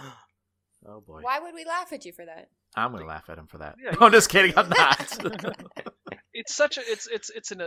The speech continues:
Speaker 3: it's, it's such a different concept. It's all digital, and it seems to be a lot of just remakes of old Intellivision games. Um, but, uh, a lot of it, uh, it just, it just seems like an odd system, but I just was talking about the physical stuff,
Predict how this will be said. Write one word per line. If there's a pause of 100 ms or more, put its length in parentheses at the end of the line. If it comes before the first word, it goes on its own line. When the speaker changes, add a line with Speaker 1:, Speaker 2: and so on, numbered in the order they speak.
(100)
Speaker 3:
it's,
it's (220)
such
a
different
concept.
It's
all
digital, (340)
and
it
seems
to
be
a
lot
of
just
remakes
of (280)
old
Intellivision
games. (480)
Um, (1000)
but, (120)
uh, (100)
a
lot
of
it, (140)
uh,
it
just,
it
just
seems
like
an
odd
system,
but (100)
I
just
was
talking
about
the
physical
stuff,